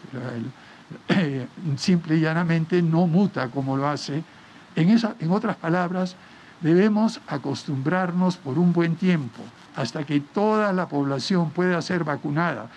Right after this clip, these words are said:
y posiblemente vacunada periódicamente, acostumbrémonos a convivir con situaciones muy complejas que se derivan del covid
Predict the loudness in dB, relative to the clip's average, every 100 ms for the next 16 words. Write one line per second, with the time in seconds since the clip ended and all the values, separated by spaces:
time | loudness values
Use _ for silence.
0 | -20 -4 0 2 4 4 4 4 2 2
1 | 2 0 0 -2 0 0 2 0 0 -2
2 | -2 2 2 2 0 -2 0 2 0 0
3 | 0 0 -4 -20 -20 -20 -20 -20 -20 -20
4 | -20 -6 -4 -2 -4 -2 -2 2 2 2
5 | 2 2 0 -2 -6 -6 -2 0 2 2
6 | 4 2 0 -8 -20 -12 -2 0 0 -4
7 | -6 -4 -4 -2 -2 0 0 0 4 4
8 | 4 2 -2 2 2 2 0 -4 -4 -12
9 | -6 -4 0 2 2 4 4 2 -2 -6
10 | -12 -20 -8 -2 0 -2 0 0 2